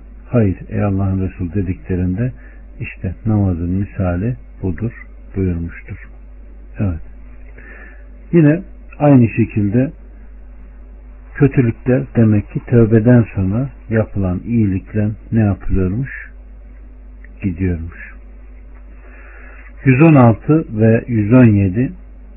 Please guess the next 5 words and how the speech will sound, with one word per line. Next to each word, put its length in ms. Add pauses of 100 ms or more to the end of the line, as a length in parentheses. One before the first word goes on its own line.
(520)
Sizden 360
önceki 540
nesillerin 760
ileri 360
gelenleri 680